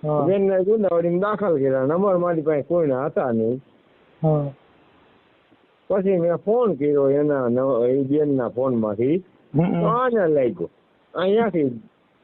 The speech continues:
Speaker 2: લપ થાય, બોલો ને.
Speaker 1: ઠીક, ઠીક, ઠીક. કાંઈ વાંધો નહીં.
Speaker 2: હા.
Speaker 1: એટલે ઈ તો એને મને જે અમારે વાત કરી ને ભાઈ, કંચનબેનનો જ ફોન હતો.
Speaker 2: નહીં, નહીં, હા.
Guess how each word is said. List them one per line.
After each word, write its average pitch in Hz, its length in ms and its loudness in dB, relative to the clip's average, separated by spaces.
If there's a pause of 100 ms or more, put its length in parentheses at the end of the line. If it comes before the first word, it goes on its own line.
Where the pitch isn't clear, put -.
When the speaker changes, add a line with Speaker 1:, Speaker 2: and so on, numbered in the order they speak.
(160)
Speaker 2:
લપ 156 220 -2 (180)
થાય, 147 220 -2
બોલો 180 320 0
ને. 185 60 -8 (680)
Speaker 1:
ઠીક, 151 180 -2
ઠીક, 107 300 -4
ઠીક. - 280 -14 (420)
કાંઈ 127 220 -4
વાંધો 101 220 -14
નહીં. - 1700 -8
Speaker 2:
હા. 156 60 0
Speaker 1:
એટલે 190 180 -4
ઈ 196 140 -6
તો 196 160 -6
એને 190 220 -6
મને 180 340 -6
જે 196 200 -2
અમારે 190 300 -4
વાત 196 200 -6 (120)
કરી 233 220 -2
ને 202 80 -2
ભાઈ, 160 240 -8 (360)
કંચનબેનનો 190 640 -4
જ 135 120 -10
ફોન 151 220 -4
હતો. 113 300 -8 (1080)
Speaker 2:
નહીં, 127 380 -2
નહીં, 95 320 -4
હા. 143 260 -2